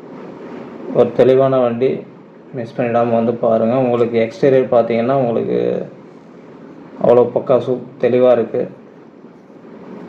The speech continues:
So, நம்ம வண்டியை வாங்கி எந்த ஒரு ஒர்க்கும் செய்யணுன்றது அவசியம் கிடையாது. தெளிவான கண்டிஷன்ல வண்டி நம்ம த்ரீ எம் கார்ஸ்ல வச்சிருக்காங்க.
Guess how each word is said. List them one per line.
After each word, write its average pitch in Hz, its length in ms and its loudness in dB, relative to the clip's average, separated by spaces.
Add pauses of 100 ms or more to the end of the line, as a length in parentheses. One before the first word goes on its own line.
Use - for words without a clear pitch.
(920)
So, 123 100 4
நம்ம 117 260 2
வண்டியை 123 420 4
வாங்கி 117 320 0
எந்த 117 240 0
ஒரு 110 560 2
ஒர்க்கும் 113 380 -2
செய்யணுன்றது 113 480 -2
அவசியம் 110 400 0
கிடையாது. 107 440 0 (1300)
தெளிவான 120 340 4
கண்டிஷன்ல 117 420 -2
வண்டி 113 300 0
நம்ம 113 220 -2
த்ரீ 117 160 -4
எம் 113 260 0
கார்ஸ்ல 107 260 0
வச்சிருக்காங்க. 107 720 0